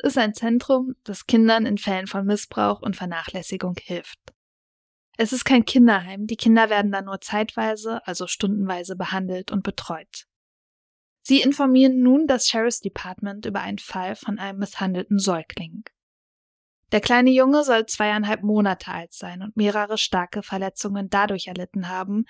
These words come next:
dass er auf den harten Küchenboden gefallen ist, beziehungsweise dass er geworfen wurde. Zwei Dinge schießen Sheriff Ship Simmons hier natürlich zuallererst durch den Kopf. Erstens, dass es sich um einen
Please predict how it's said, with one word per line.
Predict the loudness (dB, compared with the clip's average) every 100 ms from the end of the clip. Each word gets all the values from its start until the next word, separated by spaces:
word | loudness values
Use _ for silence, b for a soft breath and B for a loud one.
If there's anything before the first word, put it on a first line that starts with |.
| B
dass | 2 4
er | 4 2
auf | -2
den | -6 -6
harten | -6 -4 -6
Küchenboden | -2 -4 0 -2 -2 -4
gefallen | -6 -8 -8 -8 -8
ist, | -8 -8 -12 _ -2
beziehungsweise | 0 4 4 4 2 -4 -4 -8 -10
dass | -10 -10
er | -10 -8
geworfen | -4 -4 -4 -6 -8 -12 -12
wurde. | -12 -10 -12 -16 _ _ _ _ _ _ _ _ _ _ _ _ -6
Zwei | 0 6 6 6
Dinge | 6 6 6
schießen | 2 0 0 -2 -2
Sheriff | 0 2 2 0 -4
Ship | -4 -2 -2
Simmons | 0 2 2 0 -4 2
hier | 4
natürlich | 4 2 0 -2 -2
zuallererst | -4 -4 -2 0 -2 -4 -6 -4
durch | -4
den | -4 -4
Kopf. | -8 -14 -18 -20 _ _ _ _ _ _
Erstens, | 0 2 4 4 4 -2 -10 -10
dass | -8 -6
es | -8
sich | -8 -10
um | -12
einen | -12